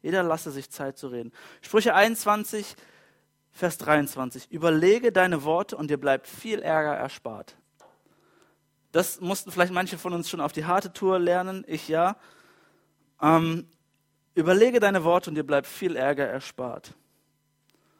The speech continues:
Wir kennen alle dieses Sprichwort, „Reden ist Silber, Schweigen ist Gold.“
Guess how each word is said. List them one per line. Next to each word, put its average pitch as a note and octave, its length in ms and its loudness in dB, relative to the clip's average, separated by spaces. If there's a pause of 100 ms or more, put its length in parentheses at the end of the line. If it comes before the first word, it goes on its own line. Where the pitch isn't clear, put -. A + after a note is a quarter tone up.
(460)
Wir D3+ 100 -10
kennen G3+ 200 2
alle F3 180 6
dieses D3+ 320 -2
Sprichwort, D#3+ 680 0 (420)
„Reden E3+ 560 0
ist D3+ 180 -6
Silber, F3 300 4
Schweigen D#3 380 2
ist - 160 -10
Gold.“ E3+ 440 0